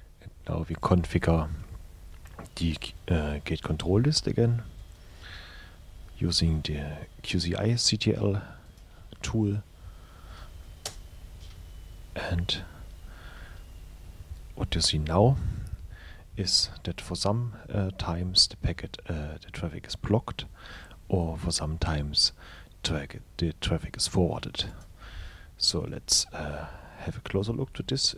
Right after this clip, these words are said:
using Wireshark. So I simply, uh, capture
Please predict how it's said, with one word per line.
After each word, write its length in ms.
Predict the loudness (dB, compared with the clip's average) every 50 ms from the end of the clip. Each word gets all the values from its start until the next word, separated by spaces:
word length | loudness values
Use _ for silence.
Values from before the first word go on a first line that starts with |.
| -2
using 300 | -2 -2 0 0 0 -2
Wireshark. 640 | 0 2 2 2 2 2 2 2 2 2 0 -2 -6 -4
So 300 | -4 -2 -2 -2 -4 -4 -6
I 80 | -4 -2
simply, 600 | 0 0 0 0 0 -2 0 -2 -2 -2 -2 -6 -10 -14 -16 -14 -14 -14 -14 -14 -14 -14 -6 -4
uh, 200 | -2 -2 -2 -4 -8 -10 -14 -16 -10 0
capture 540 | 2 2 2 4 4 4 6 8 6 6